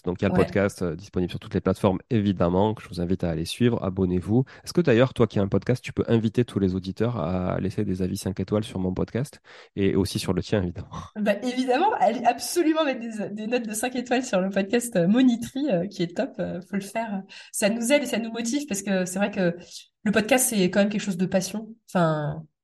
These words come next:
Speaker 2: du coup, il faut aussi du soutien, euh, de la part de l'audience, euh, pour qu'on reste motivé, quoi.
Speaker 1: On se rémunère en nombre d'étoiles et en, et en, et en avis. <laughs>
Speaker 2: Exactement,
Speaker 1: C'est ça.
Speaker 2: c'est ça.
Speaker 1: Ok. Bon, écoute, merci encore, euh, Dorine. Est-ce que tu veux ajouter un truc avant de, de conclure ?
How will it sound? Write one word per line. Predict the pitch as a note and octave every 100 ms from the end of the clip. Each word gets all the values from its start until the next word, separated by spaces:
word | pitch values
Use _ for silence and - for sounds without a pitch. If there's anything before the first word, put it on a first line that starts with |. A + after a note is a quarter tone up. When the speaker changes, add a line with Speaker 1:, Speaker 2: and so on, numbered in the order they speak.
| _ -
Speaker 2:
du | F3
coup, | - G#3
il | F3
faut | - G3+
aussi | F#3+ G3
du | F3+
soutien, | - - G3 G3 E3
euh, | - - _ _ - - _ F3+
de |
la | F3
part | F3+ F#3
de | E3+
l'audience, | E3 E3 F3+ -
euh, | E3+ F3
pour | F3 -
qu'on | E3 F3 F#3+ E3+
reste | E3+ - F#3
motivé, | E3+ - F#3
quoi. | G3 - -
Speaker 1:
On | G2+
se |
rémunère | - G#2+ A2 A2
en | G#2+
nombre | G#2+
d'étoiles | G#2+ G#2+ A2+ G#2+
et | F#2
en, | F2+ E2
et | F#2
en, | F2+ E2
et | -
en | F#2+
avis. | F#2+ F#2 F2 - -
<laughs> | -
Speaker 2:
Exactement, | C4+ C4 D4+ - C4+ B3
Speaker 1:
C'est | B3+ - - D4+
ça. | C#4 B3+ F#3 D3+ -
Speaker 2:
c'est |
ça. |
Speaker 1:
Ok. | G2 - A2+ - - _ _ - _ _ -
Bon, | G#2
écoute, | G2 A2
merci | A2 A2+ C3+
encore, | B2 B2+ B2+
euh, | A2+
Dorine. | A2 G#2+ A#2 C3+
Est-ce | G2+
que | A#2
tu | -
veux | A2
ajouter | G#2+ -
un | A2
truc | G#2 C3 B2+
avant | A2+
de, | A2+ A2 A2 G#2+ G#2
de | A2 A2
conclure ? | A2 A2 E3 -